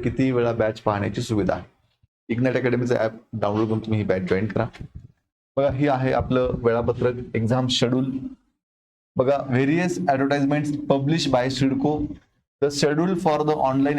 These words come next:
examination is as follows. म्हणजेच ऑनलाइन एक्झामिनेशनचं जे वेळापत्रक आहे ते याप्रमाणे असणार आहे.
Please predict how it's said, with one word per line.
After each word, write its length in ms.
examination 560
is 280
as 140
follows. 280
म्हणजेच 360
ऑनलाइन 380
एक्झामिनेशनचं 640
जे 120
वेळापत्रक 500
आहे 260
ते 100
याप्रमाणे 440
असणार 280
आहे. 120